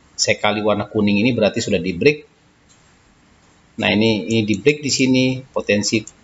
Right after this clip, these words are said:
price akan kembali ke sini. Ya, untuk weekly, tapi kemungkinan besar, eh, nggak langsung nyampe ke sini ya. Mungkin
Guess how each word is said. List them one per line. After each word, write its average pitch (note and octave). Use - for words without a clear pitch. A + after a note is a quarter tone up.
price A#2
akan G#2+
kembali F#2+
ke F#2
sini. F2+
Ya, -
untuk G2+
weekly, G2
tapi F#2+
kemungkinan G#2+
besar, C3+
eh, F#2+
nggak G#2+
langsung A2
nyampe G#2+
ke G#2+
sini A#2+
ya. A2
Mungkin G#2